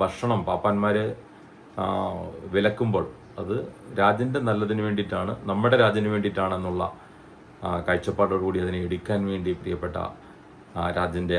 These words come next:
ആരാ-, ആരാധകർ തയ്യാറാവണം എന്നാണ്, ആ, സൂചിപ്പിക്കാനുള്ളത്. രാജൻ, ഒരിക്കൽ കൂടി പറയുന്നു, രാജൻ പൂർണ്ണ ആരോഗ്യവാനായി തന്നെയുണ്ട്. എല്ലാ വീഡിയോയുടെയും അടിയിൽ, ആ, നിരന്തരം വരുന്ന കമന്റുകൾ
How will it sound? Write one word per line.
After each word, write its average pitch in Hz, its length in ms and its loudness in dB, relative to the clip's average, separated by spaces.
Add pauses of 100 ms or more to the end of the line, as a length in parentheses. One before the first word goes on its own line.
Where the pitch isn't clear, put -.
ആരാ-, 87 200 0 (100)
ആരാധകർ 87 380 -2 (100)
തയ്യാറാവണം 90 640 0 (180)
എന്നാണ്, 87 340 -4 (600)
ആ, 85 100 -4
സൂചിപ്പിക്കാനുള്ളത്. 90 1000 -2
രാജൻ, 87 320 0 (120)
ഒരിക്കൽ 90 260 0
കൂടി 92 260 0
പറയുന്നു, 90 260 0
രാജൻ 85 320 0 (440)
പൂർണ്ണ 87 260 0 (160)
ആരോഗ്യവാനായി 85 640 0
തന്നെയുണ്ട്. 85 400 -2 (580)
എല്ലാ 98 200 4
വീഡിയോയുടെയും 98 600 2
അടിയിൽ, 90 280 0 (680)
ആ, - 20 0 (400)
നിരന്തരം 101 420 2
വരുന്ന 92 440 -2
കമന്റുകൾ 98 420 2